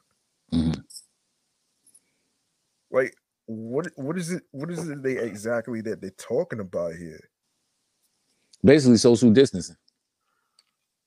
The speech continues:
Speaker 2: They coulda
Speaker 1: You know?
Speaker 2: just said, they coulda just said six feet instead of doing the fucking ten persons per one thousand square feet. What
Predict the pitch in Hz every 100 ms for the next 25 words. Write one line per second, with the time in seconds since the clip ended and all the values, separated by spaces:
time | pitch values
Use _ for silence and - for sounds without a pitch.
0 | _ _ _ _ _ _ _ _ _ _
1 | - 254 - 202 208 180 - 190 185 170
2 | 156 156 226 233 190 - - 190 165 -
3 | 180 - - - 196 233 180 _ _ _
4 | _ - - - 202 180 - 196 208 190
5 | 165 - 175 175 165 156 135 127 _ _
6 | - - 175 165 160 160 - 147 131 -
7 | 151 135 123 151 160 151 135 - - 151
8 | 135 - 180 185 - - 175